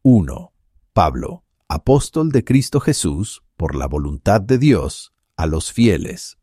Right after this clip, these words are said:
creyentes en Cristo Jesús, que están en Éfeso. Que Dios nuestro Padre y el Señor Jesucristo les concedan gracia y paz. Sencillo.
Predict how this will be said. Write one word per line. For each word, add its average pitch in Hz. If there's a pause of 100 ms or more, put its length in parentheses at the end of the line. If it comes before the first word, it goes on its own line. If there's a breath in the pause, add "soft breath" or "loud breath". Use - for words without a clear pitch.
(240)
creyentes 156
en 143
Cristo 135
Jesús, 101 (220)
que 76
están 110
en 110
Éfeso. - (400)
Que 110
Dios 139
nuestro 135
Padre 143
y 131
el 131
Señor 123
Jesucristo 131 (260)
les 82
concedan 98
gracia 95
y 95
paz. - (340)
Sencillo. 104